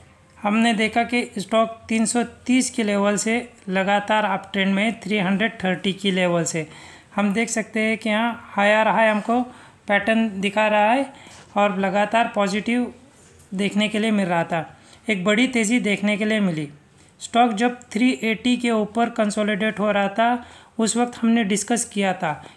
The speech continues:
कि हमको फ़ोर हंड्रेड तक के टारगेट देखने के लिए मिल सकते हैं। अगर इसको ब्रेकआउट कर गया तो फ़ोर हंड्रेड टेन के टारगेट हमको देखने के लिए मिल सकते हैं। ऐसा डिस्कस हमने पहली वीडियो में किया था और देख सकते हैं उसी लेवल से हमको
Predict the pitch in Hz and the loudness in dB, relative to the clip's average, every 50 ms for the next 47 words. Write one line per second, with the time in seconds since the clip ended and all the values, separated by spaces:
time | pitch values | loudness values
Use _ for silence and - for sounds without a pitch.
0 | - - - 202 214 220 208 254 247 240 - - 240 240 247 226 170 220 220 208 | -10 -4 -2 0 0 0 0 0 -2 -2 -2 0 2 2 2 2 0 0 0 0
1 | 226 240 240 240 - 240 233 - - 240 226 233 214 202 202 180 214 226 196 180 | 0 -2 -2 -4 -6 -6 -6 -4 -6 -6 -2 0 0 0 0 -2 -2 -4 -2 -2
2 | 202 190 190 202 208 196 - 208 208 220 233 226 214 190 - 180 170 170 - 175 | -4 -2 -2 -2 -2 -2 -2 -2 0 0 0 0 0 0 0 -2 -4 -4 -4 -4
3 | 165 151 - - - - - - - - 190 185 220 220 208 - - 247 233 196 | -4 -6 -6 -12 -20 -20 -20 -10 -6 -2 0 0 0 0 0 -2 -2 -2 -2 0
4 | 180 196 196 196 196 - 226 240 233 - - 226 220 214 240 247 254 254 262 - | 0 -2 -2 -2 0 0 0 0 0 0 -2 -2 0 0 2 2 0 0 -2 -4
5 | 233 214 - - - 226 226 214 196 208 208 214 240 233 233 - - 220 220 220 | -6 -6 -4 -2 -2 0 0 2 0 0 0 -2 -2 -4 -6 -8 -4 -2 0 0
6 | 233 226 226 240 233 247 247 - - - - - 190 185 185 202 214 202 208 196 | 0 0 -2 -2 -2 -2 -2 -4 -10 -8 -2 0 0 0 2 0 0 0 0 -2
7 | 190 - 247 220 196 196 190 196 202 202 196 208 202 202 202 190 185 170 - 175 | 0 0 0 0 0 0 0 0 -2 -2 0 0 0 0 0 0 -2 -2 -2 -4
8 | 170 - - 180 180 180 - - - 190 185 - 220 214 190 196 - - 226 220 | -6 -4 -4 -4 -4 -4 -4 -4 -2 -2 0 0 0 0 0 -2 -2 -2 -2 -2
9 | 208 208 202 208 240 285 285 285 - - - - - - _ - 214 214 208 226 | 0 0 2 2 2 2 0 -2 -6 -18 -20 -20 -20 -8 _ 0 0 2 2 2
10 | 220 208 202 220 226 226 220 226 202 185 175 170 160 - 165 151 143 - - - | 2 2 2 4 2 2 2 0 0 0 0 0 -2 -2 -4 -4 -6 -8 -14 -20
11 | - - - - - - - _ _ _ - - 214 208 214 196 240 254 262 262 | -20 -20 -20 -20 -20 -20 -20 _ _ _ -4 0 2 2 2 4 2 2 2 2
12 | - 254 254 - 262 247 226 208 - 262 277 262 254 226 220 226 233 226 - 247 | 0 -2 0 2 2 2 2 2 2 2 4 4 4 4 4 4 2 2 2 2
13 | 233 214 214 208 - 254 277 285 | 4 4 4 2 2 2 2 0